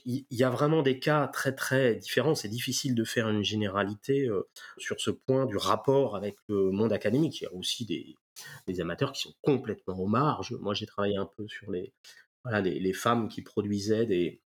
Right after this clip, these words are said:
Des, des, des livres d'automédication. Euh, euh, là, on est dans une, dans une production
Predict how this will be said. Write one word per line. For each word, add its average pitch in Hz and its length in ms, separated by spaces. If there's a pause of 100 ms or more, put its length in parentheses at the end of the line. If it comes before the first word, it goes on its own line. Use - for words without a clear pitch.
(140)
Des, 92 340
des, 90 480
des 98 160
livres 107 380
d'automédication. 113 1200
Euh, 90 340 (440)
euh, 85 300
là, 110 240
on 85 200
est 90 100
dans 90 180
une, 87 540
dans 90 140
une 92 160
production 107 760